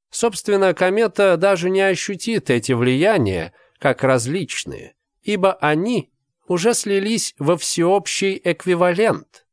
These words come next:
в единый вектор. Далеко от Солнца, вблизи планеты, воздействие последней будет преобладать, и комета плавно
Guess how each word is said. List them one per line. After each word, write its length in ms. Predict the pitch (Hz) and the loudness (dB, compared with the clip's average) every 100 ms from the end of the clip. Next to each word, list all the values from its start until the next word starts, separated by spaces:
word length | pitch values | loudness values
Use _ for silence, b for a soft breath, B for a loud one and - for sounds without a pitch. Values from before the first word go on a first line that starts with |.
| _ _ | _ _
в 140 | 87 92 | -12 -4
единый 720 | 120 135 107 127 156 165 160 | 0 0 0 0 2 2 0
вектор. 520 | 180 214 - - - - _ _ _ _ _ _ _ | 0 -2 -4 -16 -18 -20 _ _ _ _ _ _ _
Далеко 500 | 131 143 185 180 214 | -2 2 2 2 2
от 260 | 220 175 170 | 2 0 -2
Солнца, 800 | - 233 240 120 - - - - - _ | -2 2 2 0 -4 -8 -10 -16 -20 _
вблизи 640 | 92 104 113 135 120 156 165 | -10 -2 0 2 2 0 -2
планеты, 920 | - 127 127 135 196 185 - - _ _ - | 0 0 2 2 0 -2 -10 -20 _ _ -6
воздействие 840 | 131 175 185 254 226 - 208 196 | -2 0 0 -2 -2 0 2 2
последней 640 | 185 175 - 214 190 190 | 2 0 -2 -2 0 0
будет 420 | 160 196 196 180 - | 0 0 0 -2 0
преобладать, 840 | 165 160 151 160 160 233 185 - | 0 2 2 2 2 2 2 0
и 140 | 101 | -4
комета 600 | 87 98 95 120 156 151 | -2 -2 0 2 2 0
плавно 720 | 131 120 110 147 165 160 165 | 0 0 2 4 2 0 0